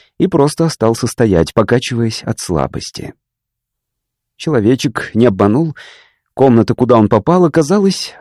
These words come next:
точно похожей на ту, которую он недавно покинул. "Добро пожаловать в новый мир", — сказал человечек, не тот, с которым он недавно расстался, однако обладавший в точности таким же скучным голосом.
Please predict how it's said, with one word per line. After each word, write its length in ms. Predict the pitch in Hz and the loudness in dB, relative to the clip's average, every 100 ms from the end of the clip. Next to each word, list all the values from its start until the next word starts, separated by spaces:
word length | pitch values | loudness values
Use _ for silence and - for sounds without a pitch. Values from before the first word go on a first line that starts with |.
| _ | _
точно 420 | 143 120 - 104 | 2 2 2 -4
похожей 480 | 90 113 135 98 95 | 0 0 2 2 2
на 140 | 113 | 0
ту, 180 | 131 214 | 0 -2
которую 500 | 208 151 139 151 156 | 0 0 0 0 0
он 100 | 151 | 0
недавно 640 | 143 104 98 98 104 101 - | 0 2 0 0 -2 -4 -6
покинул. 640 | - 101 - 71 57 - _ _ _ _ _ _ _ _ _ _ _ _ _ _ _ _ _ _ _ _ _ _ _ _ _ | -8 -8 -6 -8 -8 -12 _ _ _ _ _ _ _ _ _ _ _ _ _ _ _ _ _ _ _ _ _ _ _ _ _
"Добро 440 | 180 247 320 392 | -2 0 2 0
пожаловать 840 | 370 269 196 254 294 277 196 - - - | 2 0 2 2 2 0 -2 -8 -12 -4
в 220 | 151 156 | -2 0
новый 300 | 202 226 233 | 0 0 0
мир", — 420 | 240 285 - - _ _ | 0 0 -2 -10 _ _
сказал 400 | - 120 101 90 | -2 0 2 0
человечек, 600 | - 110 175 214 202 - - - _ _ - | 0 0 0 -2 -6 -8 -18 -20 _ _ 0
не 160 | 170 | 2
тот, 240 | 175 139 87 | 4 2 2
с 40 | |
которым 380 | - 110 110 110 | 0 2 4 4
он 100 | 110 | 4
недавно 380 | 131 123 107 110 | 4 2 2 2
расстался, 600 | 123 - 226 233 - 131 | 0 0 0 0 2 0
однако 340 | 147 226 220 | 0 -4 -2
обладавший 540 | 196 165 151 196 - 190 | 2 2 2 0 -2 -4
в 60 | |
точности 540 | - 196 208 196 - 170 | 0 0 0 -4 -2 -2
таким 340 | 160 - 98 | -2 2 2
же 120 | 95 | 0
скучным 460 | - 147 151 135 131 | 0 -4 -2 -2 0
голосом. 680 | 110 76 64 - - - | 0 0 -4 -10 -14 -18